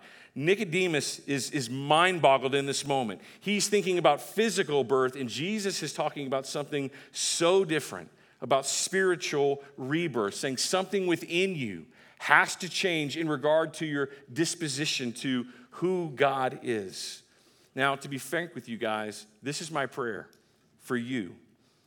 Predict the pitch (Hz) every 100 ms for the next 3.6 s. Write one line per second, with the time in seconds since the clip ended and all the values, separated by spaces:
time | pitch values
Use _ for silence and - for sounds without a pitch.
0 | _ _ 110 - 101 87 - _ _ _
1 | _ _ _ _ _ _ - 104 135 143
2 | - 147 147 127 - 135 135 139 131 135
3 | 127 123 123 127 131 135